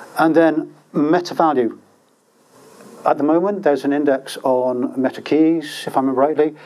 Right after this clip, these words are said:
but there isn't one on meta value. So if you have to find all of the prices that are under a certain amount, it's gonna take longer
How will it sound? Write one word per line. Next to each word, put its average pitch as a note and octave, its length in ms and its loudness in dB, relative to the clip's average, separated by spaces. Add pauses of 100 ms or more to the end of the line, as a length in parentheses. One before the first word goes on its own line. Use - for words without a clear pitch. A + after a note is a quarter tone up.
(160)
but C#3+ 100 -4
there C3+ 100 2
isn't D#3 180 0
one C#3 120 -2
on C3 120 0
meta C3 200 -2
value. A#2+ 420 0 (840)
So C#3+ 240 2
if C3 120 -4
you D#3+ 80 2
have D3 160 -4
to D3 80 -6
find C#3+ 300 -2
all C#3 260 2
of C3+ 120 -2
the C3 320 -2
prices C#3 680 0
that - 140 2
are B2 260 -2
under C3 520 2
a A#2 120 -6
certain - 240 -4
amount, D#3+ 400 0 (200)
it's E3+ 140 -2
gonna E3+ 160 2
take E3+ 240 -4
longer C#3+ 440 0